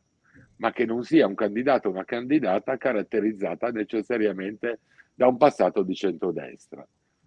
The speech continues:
Cioè, presento questa persona, magari super partes, ah, e, ah, la propongo io e la faccio votare da tutti.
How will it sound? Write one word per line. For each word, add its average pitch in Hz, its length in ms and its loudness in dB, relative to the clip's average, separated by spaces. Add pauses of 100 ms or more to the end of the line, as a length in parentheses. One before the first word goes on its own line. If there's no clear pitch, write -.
(140)
Cioè, - 140 -8
presento 104 640 4
questa 104 360 2
persona, 135 680 2
magari 95 400 -4
super 135 320 -2
partes, 92 680 -2
ah, 101 1040 0 (520)
e, 120 360 4
ah, 90 480 2
la 110 140 -2
propongo 143 560 0
io 120 380 0
e 135 80 -6
la 127 100 2
faccio 104 400 -4
votare 95 400 0
da 90 160 0
tutti. 87 500 -8